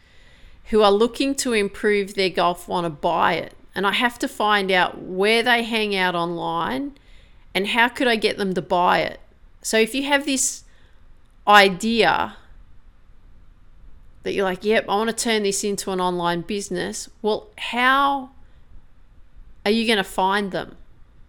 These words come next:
And then how are you gonna get them to buy it? So this leads us into what we're going to be talking to you about today is how are you going to turn your idea into a product or a service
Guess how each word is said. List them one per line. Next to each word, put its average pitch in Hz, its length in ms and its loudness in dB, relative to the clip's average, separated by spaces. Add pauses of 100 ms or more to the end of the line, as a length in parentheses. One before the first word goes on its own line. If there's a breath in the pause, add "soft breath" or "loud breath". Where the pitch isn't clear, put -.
(1500)
And 208 120 0
then 208 180 2
how 220 200 0
are 247 80 6
you 233 140 -2
gonna 208 160 0
get 196 200 -2
them 185 160 -2
to - 140 -12
buy 170 360 2
it? - 160 -8 (3250 soft breath)
So - 160 2
this 269 220 2
leads 247 300 6
us 214 180 0
into 208 260 -2
what 190 160 2
we're 196 100 4
going 180 240 2
to 180 80 0
be 175 120 -6
talking 185 460 -2
to - 160 -6
you 170 340 -4
about 170 440 2
today 196 440 4
is 180 160 -2 (100)
how 240 260 2
are 262 80 6
you 277 180 0
going 226 300 2
to 202 120 -6
turn 190 420 0
your 180 240 0
idea 175 500 2
into 180 340 -4
a 175 60 -2
product 180 500 -2
or 175 140 -2
a 165 40 -4
service 196 800 -2